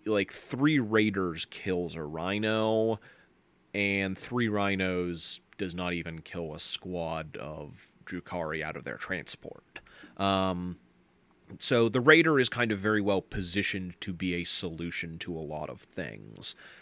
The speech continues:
And that's important because there are a lot of people who are bringing, like, one or two transports to protect an important unit, to do movement shenanigans and stuff like that.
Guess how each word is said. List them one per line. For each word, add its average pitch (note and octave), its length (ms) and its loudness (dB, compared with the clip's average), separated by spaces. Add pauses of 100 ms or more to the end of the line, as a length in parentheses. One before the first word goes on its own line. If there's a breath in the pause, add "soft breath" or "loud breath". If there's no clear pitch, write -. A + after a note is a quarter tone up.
(340 loud breath)
And G#2+ 200 0
that's A#2+ 180 2
important B2+ 480 2
because G#2+ 280 -2
there A2 160 4
are G#2+ 100 4
a G#2+ 60 4
lot A2 280 4
of G#2 120 0
people G#2+ 400 -4
who G#2+ 100 0
are G2 100 2
bringing, G2 580 -2
like, F2 300 -2 (140)
one G2 560 0
or F#2 300 -2
two F#2+ 760 0
transports - 1300 -2 (680 loud breath)
to F#2+ 920 2
protect - 460 -2
an D#2 80 -8
important F2 400 -6
unit, C3 560 2 (160)
to F2+ 200 -4
do E2+ 240 -6
movement A2 540 2
shenanigans G2 920 -2
and F2 100 -10
stuff - 240 -6
like D2+ 180 -6
that. G2+ 460 2